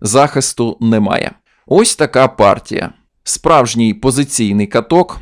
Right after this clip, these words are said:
від молодого Михайла Ботвинника. В наступних відео ми розберемо більш конкурентні відповіді за чорних. А поки, якщо це відео вам сподобалось,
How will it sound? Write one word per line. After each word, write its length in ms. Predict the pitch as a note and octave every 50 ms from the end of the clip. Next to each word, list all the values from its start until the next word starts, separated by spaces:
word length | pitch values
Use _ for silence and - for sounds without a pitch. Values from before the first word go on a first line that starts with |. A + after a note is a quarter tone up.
| - - -
від 260 | A2 A2 D3 C3 G2+
молодого 600 | G#2+ A2 A2 A2 G#2 A2+ C3+ C#3 C3 C3+ C3+ -
Михайла 480 | A#2+ A#2 A2 - - G#2+ G#2+ G#2 G#2 G#2
Ботвинника. 800 | G2+ G#2+ G#2+ - - F#2+ - - - - - - - - - - _ _ _ _ -
В 140 | - A2+ C3
наступних 580 | E3 F3 - - - A3 - - E3 D#3+ -
відео 440 | D3+ E3+ F3 C#3 D3+ C#3+ C#3 C3 - -
ми 200 | A#2+ C3+ C#3+ C3
розберемо 760 | C3 A#2+ G#2+ G#2+ A2 B2 A#2+ B2 B2+ C3+ C3+ C3+ B2 A2+ - -
більш 640 | A2 A2 G#2 G#2 C3+ C#3 A#2+ - - - - - _
конкурентні 840 | - C3 B2+ B2 - - D3+ D3 C#3 A2 G2+ G2+ - - G#2+ G#2+ -
відповіді 640 | A2 G#2 A#2 B2 G2+ - - G#2+ G2+ G#2 G2 G#2
за 160 | G2+ - A2+ G2+
чорних. 600 | - - C#3+ C#3+ D3+ D3 C#3+ C#3+ - - - _ _ _ _ _ _ _ _
А 120 | B2+ A#2+
поки, 560 | - - D#3+ F3+ E3+ - D#3+ D#3 D#3 C#3 A#2 - -
якщо 340 | A2 G#2 - - - C3 A#2
це 320 | - - - C3 B2 A2+
відео 320 | G#2 G#2+ G2+ G#2+ G#2+ G#2 G#2
вам 180 | A2 A2 A2
сподобалось, 880 | A2 - - - B2+ C3 D#3+ E3 C#3+ C#3+ C#3 C#3 C3+ C3 - - - -